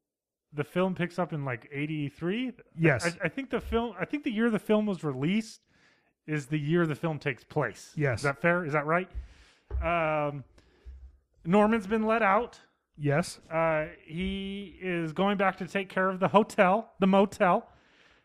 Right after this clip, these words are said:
Speaker 1: Uh, but murders start happening again. And we, the viewer, do not know if it's Norman or somebody else.
Speaker 2: Yes.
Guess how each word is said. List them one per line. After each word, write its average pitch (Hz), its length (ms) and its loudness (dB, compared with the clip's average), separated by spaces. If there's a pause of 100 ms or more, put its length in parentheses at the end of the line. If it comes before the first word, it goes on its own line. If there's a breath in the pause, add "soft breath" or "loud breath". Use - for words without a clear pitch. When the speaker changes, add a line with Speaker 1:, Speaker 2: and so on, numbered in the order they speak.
(220 soft breath)
Speaker 1:
Uh, 165 440 0
but 180 220 -4
murders 196 380 2
start 165 300 -4
happening 147 400 -4
again. 143 400 -2 (520)
And 175 200 0
we, 226 140 2
the 233 120 0
viewer, 202 380 0
do 170 140 -2
not 185 220 0
know 185 300 2
if 165 240 -4
it's - 380 -6 (320)
Norman 220 480 2 (760)
or 170 100 2
somebody 175 360 0
else. - 400 -6
Speaker 2:
Yes. 156 420 0